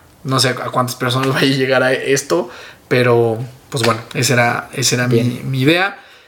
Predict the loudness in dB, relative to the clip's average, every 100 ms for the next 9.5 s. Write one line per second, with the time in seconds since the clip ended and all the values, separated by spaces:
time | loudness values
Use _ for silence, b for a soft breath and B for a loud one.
0 | B B _ -4 -2 0 2 2 0 -4
1 | -2 0 -2 -2 2 2 4 0 -4 -6
2 | -4 -2 -2 -2 2 2 2 -4 -10 -6
3 | -2 -2 -2 -2 -2 0 0 -2 0 4
4 | 4 0 -6 B B B B -4 0 0
5 | -2 -4 0 2 2 -4 -8 -6 -6 -6
6 | -6 -4 -2 -2 -2 -6 -10 -8 -8 -6
7 | -4 -2 -2 -2 -2 -4 -8 -2 -2 -2
8 | -4 -6 -8 -4 -4 -4 -2 -2 -2 -6
9 | -4 -4 -2 -2 -4